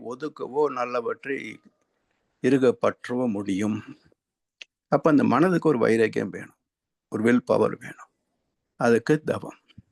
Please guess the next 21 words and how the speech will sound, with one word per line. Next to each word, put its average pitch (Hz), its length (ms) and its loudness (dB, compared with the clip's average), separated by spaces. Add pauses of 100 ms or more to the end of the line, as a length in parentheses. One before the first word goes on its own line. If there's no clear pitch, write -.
(840)
அப்ப 147 280 2 (120)
தவம் 156 580 6 (220)
அறமே 131 680 6
துணையாமே, 110 680 0 (400)
இது - 200 -10
ரெண்டும் 139 400 0
சேர்ந்தால்தான் 143 1080 -6 (1000)
ஒரு 135 200 -6 (720)
பயணம் 127 420 2
வந்து 113 280 -4
நிறைவாக 107 480 -2
இருக்கும். 98 420 -12 (1080)
எப்படி 131 380 4
விழி 123 220 4
இரண்டு 139 420 4
இருந்த 131 300 2
போதும் 131 460 -2
பார்வை 120 280 -2
ஒன்றுதான் 117 640 -6 (100)
என்று 120 180 -12
சொல்கிறோமோ, 113 520 -4